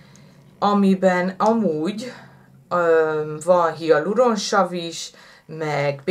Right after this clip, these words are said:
három és B ötös vitamin. Nagyon vastag tex-, ö, textúrája van a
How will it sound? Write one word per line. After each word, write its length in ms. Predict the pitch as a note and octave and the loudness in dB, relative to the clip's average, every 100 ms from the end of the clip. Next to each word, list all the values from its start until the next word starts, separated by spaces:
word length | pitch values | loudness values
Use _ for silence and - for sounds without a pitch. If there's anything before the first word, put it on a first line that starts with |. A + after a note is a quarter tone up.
| F#3 | 0
három 360 | F#3 D#3+ D3+ D3 | 2 0 0 -4
és 180 | C#3+ | -8
B 60 | - | -6
ötös 540 | D#3 D3 C#3 B2 B2+ | -4 -4 -4 -6 -8
vitamin. 800 | D3 C#3 - C#3+ D3+ F#3+ B3+ C4+ _ _ _ _ _ _ _ _ _ _ _ _ _ _ _ _ _ _ _ _ _ E3 E3 | -12 -12 -4 -4 -2 -4 -4 -8 _ _ _ _ _ _ _ _ _ _ _ _ _ _ _ _ _ _ _ _ _ -14 -4
Nagyon 480 | G#3 B3 A3+ D#3 C#3+ C#3 | -2 0 0 0 -2 -6
vastag 880 | D3 D3 - - C#3+ C#3 C3+ C3+ - _ _ _ _ _ _ _ | -6 -6 -8 -8 -2 0 0 -6 -18 _ _ _ _ _ _ _
tex-, 380 | - E3 - - | -4 -4 -4 0
ö, 220 | E3+ D3+ | 2 2
textúrája 800 | - D#3+ - - E3 D3+ D3 C#3+ | 0 -4 -6 -8 -4 0 0 2
van 260 | D#3+ G#3 | 2 0
a 420 | A#3+ - D3+ D3 | -2 -4 0 2